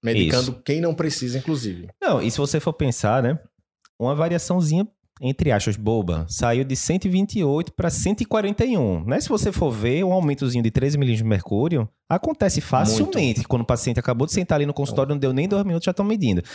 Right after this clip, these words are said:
Speaker 2: E aí ele saiu de ser saudável pra ter uma doença a partir
Speaker 1: É.
Speaker 2: de então e ganhar, às vezes, uma medicação por quarenta anos, cinquenta anos, né?
Speaker 1: Você não é hipertenso.
Speaker 2: Ainda não. <laughs>
Speaker 1: Então, depois a gente pode fazer uma experiência que é medir a sua pressão
Speaker 2: Perfeito.
Speaker 1: durante o podcast, por exemplo.
Speaker 2: Perfeito.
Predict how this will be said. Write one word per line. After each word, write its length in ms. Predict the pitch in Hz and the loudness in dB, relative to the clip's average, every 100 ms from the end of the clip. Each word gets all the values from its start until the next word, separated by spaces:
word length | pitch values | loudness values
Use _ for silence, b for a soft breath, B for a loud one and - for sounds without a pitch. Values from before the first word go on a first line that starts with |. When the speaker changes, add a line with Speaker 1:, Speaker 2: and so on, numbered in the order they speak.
| B B | B B
Speaker 2:
E 80 | 147 | 0
aí 80 | 165 | 2
ele 100 | 190 | 2
saiu 360 | 208 254 233 180 | 0 0 2 0
de 80 | |
ser 140 | 180 151 | 0 0
saudável 720 | - 233 220 139 147 185 294 _ | 2 0 2 2 2 0 -6 _
pra 140 | - 170 | -4 -2
ter 80 | |
uma 100 | 190 | -2
doença 380 | 202 339 156 - | -2 0 0 0
a 20 | |
partir 220 | 110 101 107 | 0 0 2
Speaker 1:
É. 40 | |
Speaker 2:
de 40 | 113 | 0
então 320 | 104 104 101 | 0 2 2
e 120 | 127 | 0
ganhar, 300 | 123 156 127 | 0 0 2
às 100 | 120 | 0
vezes, 140 | 127 127 | 0 0
uma 80 | |
medicação 460 | 131 131 131 - 139 | 0 0 0 0 0
por 120 | 170 | -2
quarenta 400 | - 156 139 143 | 0 0 0 0
anos, 320 | 120 107 104 | 2 2 2
cinquenta 400 | - 110 113 107 | 0 -2 -2 2
anos, 280 | 110 95 92 98 | 2 4 2 0
né? 100 | - _ | -2 _
Speaker 1:
Você 240 | 143 151 190 | -4 0 2
não 160 | 202 | 2
é 60 | 185 | 0
hipertenso. 480 | 170 165 214 175 - _ _ _ | 0 -4 -4 -10 -14 _ _ _
Speaker 2:
Ainda 320 | 107 110 143 151 | 0 2 2 2
não. 220 | 104 76 80 | 2 2 2
<laughs> 120 | 90 | 4
Speaker 1:
Então, 320 | 160 - 107 | 4 2 0
depois 260 | 101 131 160 | 0 0 2
a 20 | 160 | 2
gente 60 | |
pode 140 | 170 - | 0 0
fazer 140 | 165 | -2
uma 60 | 175 | -2
experiência 600 | 170 160 135 151 160 151 | 2 2 4 2 0 -2
que 180 | 143 139 | 0 0
é 400 | 143 160 180 180 | 4 2 0 -2
medir 260 | 143 143 151 | 0 2 2
a 60 | |
sua 140 | 160 185 | 2 0
pressão 640 | 202 190 - 135 160 185 | 0 0 0 2 2 2
Speaker 2:
Perfeito. 280 | 127 165 185 | 0 2 4
Speaker 1:
durante 200 | 226 196 | 4 2
o 40 | |
podcast, 500 | 180 175 143 147 123 | 2 0 0 0 0
por 120 | - 135 | 0 0
exemplo. 360 | 113 113 110 104 | 2 -2 -2 -2
Speaker 2:
Perfeito. 420 | 101 98 82 | 2 2 0